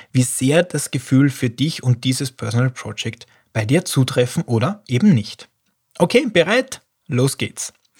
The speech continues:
Erstes Gefühl, sad, also macht dich dieses Projekt traurig. Und bitte wieder bewerten, von null, macht mich überhaupt nicht traurig, bis zehn,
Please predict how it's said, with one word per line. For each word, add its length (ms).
Erstes 320
Gefühl, 420
sad, 760
also 360
macht 380
dich 180
dieses 300
Projekt 380
traurig. 500
Und 160
bitte 240
wieder 140
bewerten, 540
von 240
null, 400
macht 240
mich 100
überhaupt 360
nicht 160
traurig, 340
bis 180
zehn, 340